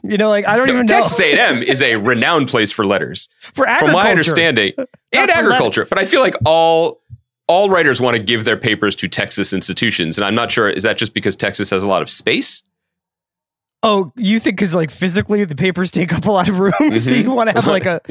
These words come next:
Speaker 1: a
Speaker 2: Yeah.
Speaker 1: ranch for your
Speaker 2: A lot of
Speaker 1: papers?
Speaker 2: receipts and
Speaker 1: I wonder
Speaker 2: Chris,
Speaker 1: whether or
Speaker 2: do you
Speaker 1: not there, there's something to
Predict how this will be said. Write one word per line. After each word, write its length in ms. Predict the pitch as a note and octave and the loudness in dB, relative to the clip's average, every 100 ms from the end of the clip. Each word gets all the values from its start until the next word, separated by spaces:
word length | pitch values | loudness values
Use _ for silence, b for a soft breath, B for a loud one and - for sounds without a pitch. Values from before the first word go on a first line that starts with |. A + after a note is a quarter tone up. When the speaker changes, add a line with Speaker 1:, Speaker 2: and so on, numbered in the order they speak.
| A#3 - | -6 -2
Speaker 1:
a 60 | |
Speaker 2:
Yeah. 140 | F#3+ - | 0 2
Speaker 1:
ranch 320 | G#3+ A3 - | 2 0 -2
for 100 | C4 | 0
your 100 | B3 A3 | 0 0
Speaker 2:
A 40 | - | 0
lot 100 | C#3+ | 0
of 60 | |
Speaker 1:
papers? 40 | B2 | 2
Speaker 2:
receipts 580 | - - D3+ F3 - D#3+ | 0 0 0 0 -2 -2
and 160 | A#2+ B B B _ - - | -4 B B B _ -12 -2
Speaker 1:
I 200 | B3+ C#4+ | 0 2
wonder 220 | A4+ C5+ | 2 4
Speaker 2:
Chris, 180 | F#4 D4+ | 2 4
Speaker 1:
whether 60 | D4 | 2
or 20 | |
Speaker 2:
do 60 | |
you 60 | C4 | 2
Speaker 1:
not 120 | B3+ | 2
there, 180 | B3 A3+ | 2 2
there's 200 | G#3 G3+ | 2 2
something 300 | A#3 F3+ G3 | 0 0 -2
to 460 | - G3 F#3 F3 | 0 0 0 0